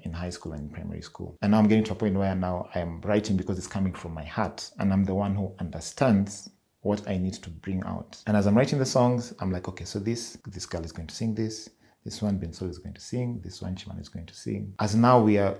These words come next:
now coming together to now help each other with the projects, I present some of the songs that I've recorded at home, or I just play,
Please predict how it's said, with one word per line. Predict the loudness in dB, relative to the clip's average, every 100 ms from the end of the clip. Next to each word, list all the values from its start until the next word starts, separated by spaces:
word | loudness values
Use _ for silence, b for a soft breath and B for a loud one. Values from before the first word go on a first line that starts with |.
| 2
now | 4
coming | 4 2 2
together | 0 -2 0 0 -2 -4
to | -6
now | -4
help | -2 -2 -2
each | -2
other | -2
with | -2
the | 0
projects, | 4 6 6 4 2 -8 -2
I | 0
present | 2 4 6 4 4
some | 2
of | 0 -2
the |
songs | -2 0 2 2 0 -6 -8
that | -6 -6
I've | -6
recorded | -4 -2 -2
at | -4 -2
home, | 8 10 10 8 2
or | 0
I | -2
just | -6 -8
play, | 2 4 4 2